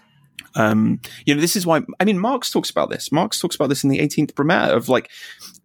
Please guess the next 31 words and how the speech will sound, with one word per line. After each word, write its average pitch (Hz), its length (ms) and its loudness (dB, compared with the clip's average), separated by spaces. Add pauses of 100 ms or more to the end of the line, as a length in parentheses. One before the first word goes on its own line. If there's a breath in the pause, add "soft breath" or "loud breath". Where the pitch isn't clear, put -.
(120)
this 175 180 0
is 180 100 0
why 165 180 2
we 151 120 2
kind 147 180 2
of 139 100 -2
constantly 143 520 0
reach 127 380 -2
back 139 300 -2
to - 100 -2
the 113 100 2
past - 600 -2 (520 soft breath)
and 120 220 0
to 131 100 0
bring 139 260 0
out 135 160 2
the 131 60 -10
kind 120 140 -2
of 117 100 -4
revolutionary 123 500 0
symbols 123 400 0
of, - 260 -4
of, 113 320 -2
of, 113 380 -2 (360 loud breath)
of 110 220 -2
struggles 127 540 0
that 113 140 2
have 113 140 -2
been 120 120 2
and 113 120 2
gone. - 360 -2